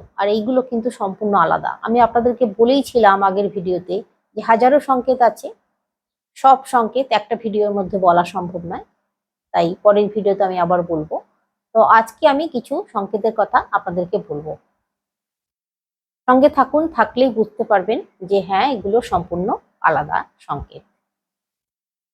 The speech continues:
প্রথম যে সংকেতটার কথা বলবো সেটা হচ্ছে ছাদ থেকে টিকটিকি পড়ে যাওয়া। ছাদ থেকে যদি টিকটিকি পড়ে যায়,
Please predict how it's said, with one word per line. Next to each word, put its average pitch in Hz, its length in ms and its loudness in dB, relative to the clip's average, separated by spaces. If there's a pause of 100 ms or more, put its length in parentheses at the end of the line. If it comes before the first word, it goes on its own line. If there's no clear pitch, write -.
(260)
প্রথম 302 320 4
যে 320 100 2
সংকেতটার 302 540 2
কথা 277 180 2
বলবো 262 220 2
সেটা 233 240 -6
হচ্ছে 233 280 -4 (400)
ছাদ 247 220 4 (100)
থেকে 294 220 -2
টিকটিকি 208 400 -6
পড়ে 147 200 -8
যাওয়া। 80 240 -6 (760)
ছাদ 247 240 2 (120)
থেকে 294 240 0 (420)
যদি 240 180 -2
টিকটিকি 254 420 -2
পড়ে 202 240 4
যায়, 190 220 2